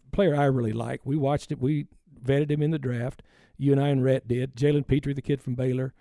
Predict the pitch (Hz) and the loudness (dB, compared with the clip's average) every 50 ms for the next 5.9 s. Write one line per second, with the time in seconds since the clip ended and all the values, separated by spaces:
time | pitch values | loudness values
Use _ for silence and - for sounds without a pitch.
0 | _ _ _ _ _ - - 131 120 107 110 113 123 143 147 139 131 139 135 131 | _ _ _ _ _ -2 0 0 0 0 -2 0 2 4 4 4 4 4 2 0
1 | 127 131 127 123 131 135 123 113 123 123 127 - - 135 - - - - - 185 | 0 -2 -4 -4 -4 -4 -4 -2 -2 -4 -4 -4 -6 -8 -8 -10 -12 -8 -6 -4
2 | 196 196 - - 208 196 170 - - 226 190 156 156 160 - _ _ _ - - | -4 -4 -2 -2 -2 -2 -2 -4 -4 -2 -2 -2 -2 -4 -6 _ _ _ -20 -20
3 | - _ _ _ - 196 220 - - 202 233 226 175 104 92 - - - _ - | -20 _ _ _ -2 0 0 2 2 4 4 4 2 0 -4 -10 -18 -14 _ -2
4 | 165 180 190 190 190 180 - - 196 202 196 - 214 220 170 143 135 160 175 - | 0 0 2 2 2 0 0 0 -2 -2 0 -2 -4 -4 -4 -4 -2 -2 -2 -2
5 | - - 190 170 160 185 214 226 202 - - 143 151 151 147 - - | -2 -2 -2 0 2 0 0 0 -4 -8 -6 -4 -4 -4 -4 -6 -12